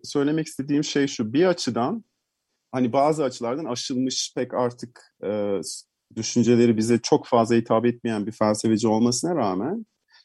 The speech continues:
bazı açılardan hala yaşayan ve insanların bugün hani konferanslarda rastlıyorum hala. Mesela astrofizikte bu kara, kara madde ve kara enerji, e,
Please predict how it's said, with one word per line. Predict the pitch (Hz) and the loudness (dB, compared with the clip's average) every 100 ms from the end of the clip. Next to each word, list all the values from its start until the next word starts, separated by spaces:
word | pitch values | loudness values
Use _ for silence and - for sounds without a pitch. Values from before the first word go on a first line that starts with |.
| _ - | _ 0
bazı | 127 165 147 | 2 4 2
açılardan | 120 - 120 127 170 165 | -2 -2 -4 -4 -4 -2
hala | 131 135 131 120 135 - | 2 2 4 0 -2 -6
yaşayan | 120 120 - 110 107 160 - | -6 -6 -4 -4 -6 -10 -6
ve | 113 | -2
insanların | 113 117 117 117 120 123 113 | -2 -2 -2 0 0 0 0
bugün | 117 123 117 107 _ - | 0 4 4 4 _ -4
hani | 90 92 - _ _ _ _ _ | 0 0 -4 _ _ _ _ _
konferanslarda | - 107 113 107 107 110 104 104 | -2 0 0 -2 -4 -4 -4 0
rastlıyorum | 98 104 - 113 104 90 95 | 0 0 -2 -2 -2 -2 -6
hala. | 95 85 87 98 | -6 -4 -2 0
Mesela | 101 - 98 98 98 - _ _ _ _ _ | -2 2 4 4 2 -2 _ _ _ _ _
astrofizikte | 107 107 - 120 120 113 117 - 104 | -2 -2 0 0 0 -4 -4 0 0
bu | 104 107 - | 4 4 2
kara, | - 107 104 104 _ | 2 6 6 4 _
kara | - 107 107 | 0 2 2
madde | 95 90 104 | 0 0 0
ve | 104 101 | -2 -4
kara | 110 101 - | -2 0 0
enerji, | 95 95 98 98 101 95 _ _ | -2 -2 -2 -2 -4 -6 _ _
e, | - | -8